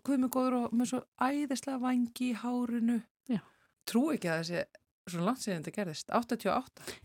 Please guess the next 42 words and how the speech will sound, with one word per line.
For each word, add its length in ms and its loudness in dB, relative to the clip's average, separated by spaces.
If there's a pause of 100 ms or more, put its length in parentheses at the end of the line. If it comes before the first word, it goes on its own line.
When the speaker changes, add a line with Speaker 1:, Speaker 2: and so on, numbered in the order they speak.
Speaker 2:
Nítján 320 10
hundruð 180 10
áttatíu 240 4
og 80 10
átta, 220 6
já, 60 8 (120)
hvað 160 8
er 80 6
það? 240 4
Þrjátíu 380 4
og 100 0
fjögur 300 6
ár. 240 2
Speaker 1:
Já. 180 -12 (800)
Speaker 2:
Einmitt. 440 6 (200)
Um, 400 10 (720)
en 80 12
sem 160 6
sagt, 220 -10 (420)
þarna 460 8
þetta 180 8
viðtal 400 8
sem 80 4
við 80 6
ætlum 160 4
að 80 8
hlusta 240 4
á, 80 4
þegar 160 6
það 160 8
er 160 -16
tekið, 480 4 (640)
þá 100 10 (1080)
vitum 340 10
við 60 8
ekki 160 6
neitt. 340 -6 (240)
Keppnin 400 8
hefur 160 8
ekki 160 -2
farið 220 2
fram 220 4